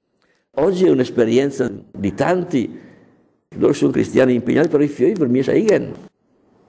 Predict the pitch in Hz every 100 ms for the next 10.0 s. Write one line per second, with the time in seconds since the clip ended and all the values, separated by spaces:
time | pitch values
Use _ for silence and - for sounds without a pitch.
0 | - - - 151 143 170 226 139 - 160
1 | 147 - - - - _ - - 175 208
2 | 170 139 139 147 139 131 147 156 127 131
3 | 131 - - - 123 127 120 117 98 -
4 | 131 113 104 104 - - - 101 123 135
5 | 151 160 123 - 135 135 113 - - -
6 | _ _ _ - - - 135 - 131 -
7 | - - - _ _ _ _ _ _ _
8 | _ _ _ _ _ _ 156 175 - 190
9 | 170 233 277 - - 127 120 120 82